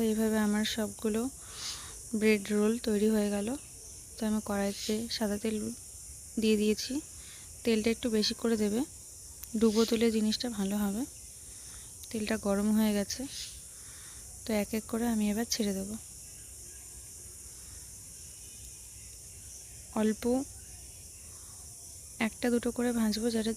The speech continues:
জিনিসটা ভালো হয়। আর গ্যাসের ফ্লেমটাকে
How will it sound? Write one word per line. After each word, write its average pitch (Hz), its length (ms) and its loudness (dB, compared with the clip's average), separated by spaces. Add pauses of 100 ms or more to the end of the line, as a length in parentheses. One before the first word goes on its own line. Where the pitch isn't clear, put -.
জিনিসটা 220 380 4 (100)
ভালো 202 240 2
হয়। 226 160 2 (1080)
আর 208 100 4 (420)
গ্যাসের 214 360 4
ফ্লেমটাকে 226 440 4